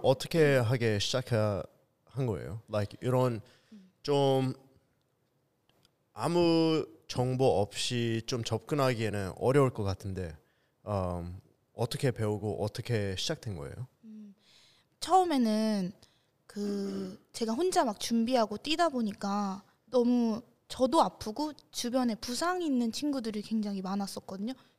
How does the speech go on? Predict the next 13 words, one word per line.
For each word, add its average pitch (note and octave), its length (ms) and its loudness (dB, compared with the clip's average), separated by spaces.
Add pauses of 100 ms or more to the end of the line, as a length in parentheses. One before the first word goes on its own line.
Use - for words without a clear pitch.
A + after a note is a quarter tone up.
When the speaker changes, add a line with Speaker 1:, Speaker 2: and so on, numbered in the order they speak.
Speaker 2:
그래서, D4 300 -4 (220)
그래서 C#4+ 220 -6
공부했어요. C4+ 760 0 (280)
근데 A#3 120 -10
저의, A3+ 420 0
제 A3+ 200 -4
전공이 A3+ 520 0
운동 G#3 300 0
역학이기도 G#3 600 -6
하고 A3 540 0 (320)
제가 A3+ 220 -6
그래도 A3 260 -2
베이스가 A3 760 -2